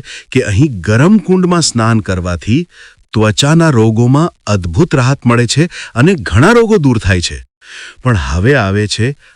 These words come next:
આ વિસ્તારનું સૌથી મોટું રહસ્ય. તુલસી શ્યામની નજીક એક એવું સ્થળ છે જ્યાં ગુરુત્વાકર્ષણ કામ જ કરતું નથી. હા,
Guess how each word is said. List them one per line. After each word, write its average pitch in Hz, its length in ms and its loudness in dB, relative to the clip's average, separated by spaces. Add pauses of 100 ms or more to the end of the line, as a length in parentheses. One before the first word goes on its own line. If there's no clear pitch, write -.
(140)
આ 143 180 2
વિસ્તારનું 117 640 0
સૌથી 135 580 -2
મોટું 135 300 2
રહસ્ય. 104 420 0 (540)
તુલસી 151 380 2
શ્યામની 156 460 2
નજીક 131 420 0
એક 123 280 -2
એવું 107 320 0
સ્થળ 95 360 -4
છે 71 340 -8 (520)
જ્યાં 92 280 0
ગુરુત્વાકર્ષણ 95 1000 -2 (380)
કામ 104 360 2
જ 180 140 0
કરતું 220 340 0
નથી. 107 340 -2 (520)
હા, 117 540 2